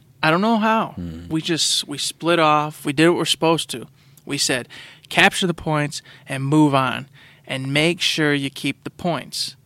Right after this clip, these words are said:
Speaker 1: That's all we said, really. And then we split
Speaker 2: Yeah.
Speaker 1: up and we went to the points. We split up, couple to A, couple to B, couple to C, took 'em over. I'm like, "Holy cow, we're doing good. This is what we're supposed to be doing."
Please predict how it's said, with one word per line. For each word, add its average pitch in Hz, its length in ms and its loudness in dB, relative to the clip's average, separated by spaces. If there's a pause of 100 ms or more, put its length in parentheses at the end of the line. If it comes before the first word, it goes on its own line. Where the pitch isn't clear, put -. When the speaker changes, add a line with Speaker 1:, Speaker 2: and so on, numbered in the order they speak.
(160)
Speaker 1:
That's - 180 -12
all 202 140 4
we 220 80 0
said, 208 300 0
really. 143 460 0 (380)
And 160 160 2
then 160 140 0
we 147 120 -2
split 185 420 2
Speaker 2:
Yeah. 180 140 4
Speaker 1:
up 165 60 -6 (360)
and 151 160 4
we 139 80 0
went 147 220 0
to 165 60 -2
the 151 60 0
points. - 480 -6 (440)
We - 80 -12
split 139 260 -4
up, 151 160 0
couple 147 300 -4
to 135 120 -4
A, 156 240 2
couple 147 280 -6
to 131 80 -8
B, 151 320 2
couple 156 300 -6
to 156 80 0
C, 139 460 -2 (400)
took - 280 2
'em 151 100 0
over. 139 400 2 (340)
I'm 139 80 -10
like, 151 120 -4
"Holy 226 200 0
cow, 247 240 2
we're 143 100 2
doing 151 280 4
good. 214 140 6
This 165 80 2
is 147 40 -8
what 175 100 4
we're 180 60 2
supposed 254 340 0
to - 40 -10
be 175 80 2
doing." 139 280 -8